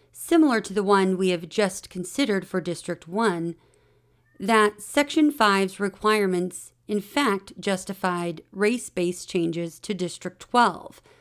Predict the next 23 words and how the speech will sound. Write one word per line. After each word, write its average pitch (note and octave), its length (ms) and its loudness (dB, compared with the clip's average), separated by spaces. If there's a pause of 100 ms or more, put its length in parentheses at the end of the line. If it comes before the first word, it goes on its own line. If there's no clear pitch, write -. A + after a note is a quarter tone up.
(400)
perhaps G3+ 440 4
because G3 440 -2
Section F3 380 -4
five G3+ 500 0 (120)
could G#3+ 160 -2
not G3 260 2
reasonably A3+ 640 -2
be G#3+ 260 -4
understood F#3 840 -2 (220)
to F#3 120 -2
have D#3+ 120 -4
done G#3+ 240 2
so. - 420 -10 (800)
Instead, F3+ 640 -4 (480)
the G#3+ 100 0
state G#3 340 2
altogether G3 720 2
denied F#3 800 0
that F3 340 -4
racial A3 460 -2
considerations F3 1080 -4
accounted A#3 520 -4
for, - 440 -14